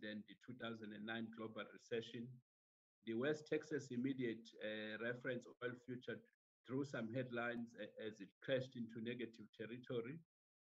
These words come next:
The sliding oil prices have driven down bunker fuel. Of course, it holds, uh, a very, uh, mixed implications, especially for, for the shipping industry, of which, uh, I am part. And of course, the bunker suppliers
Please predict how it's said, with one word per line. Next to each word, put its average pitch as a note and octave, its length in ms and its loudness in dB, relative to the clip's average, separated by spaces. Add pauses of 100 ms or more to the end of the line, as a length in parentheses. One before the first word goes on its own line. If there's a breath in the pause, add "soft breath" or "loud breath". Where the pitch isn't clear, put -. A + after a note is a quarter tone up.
(300)
The A2 60 -2
sliding C#3+ 500 4
oil C#3 240 4
prices C3 480 0
have C#3 240 -4
driven B2 340 2
down A#2 320 0
bunker A#2 340 -4
fuel. B2 280 -4 (480)
Of A2+ 200 -4
course, C3 360 2
it A2 80 -6
holds, A#2+ 540 -2 (100)
uh, G#2+ 380 -2
a G#2+ 40 -4 (140)
very, B2 480 2 (160)
uh, G#2+ 160 0
mixed B2 400 -2
implications, A2+ 720 -4
especially B2+ 640 2
for, A2 320 2
for G#2+ 80 -6
the G#2+ 80 -10
shipping A#2+ 400 -8
industry, A2 480 -6 (480)
of G2+ 140 -8
which, - 420 0
uh, G2+ 240 0
I G#2+ 160 -6
am G#2 140 -6 (100)
part. G2+ 240 -2 (800)
And A#2+ 160 2
of A#2 160 -2
course, D3+ 400 6
the B2+ 160 -4
bunker C#3+ 240 0
suppliers B2+ 640 2